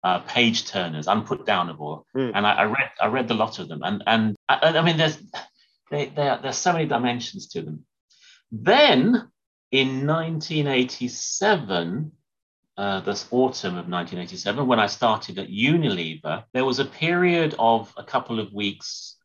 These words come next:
Speaker 1: two, three weeks, when I was actually going into Unilever House every day on the train to Waterloo. And that train took forty-two minutes. And in those
Speaker 2: <laughs>
Speaker 1: days, if I took,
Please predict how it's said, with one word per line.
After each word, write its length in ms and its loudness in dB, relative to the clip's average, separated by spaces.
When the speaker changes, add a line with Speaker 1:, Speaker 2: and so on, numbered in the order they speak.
Speaker 1:
two, 240 -6
three 240 -4
weeks, 240 -2
when 100 4
I 80 6
was 100 2
actually 280 0
going 280 0
into 200 -6
Unilever 580 -2
House 500 0
every 480 -4
day 600 -2
on 300 4
the 80 4
train 680 0
to 80 -10
Waterloo. 960 2
And 140 0
that 260 2
train 560 0
took 420 -4
forty-two 720 0
minutes. 680 -2
And 180 6
in 100 6
those 340 6
Speaker 2:
<laughs> 60 2
Speaker 1:
days, 220 -2
if 140 0
I 120 6
took, 380 2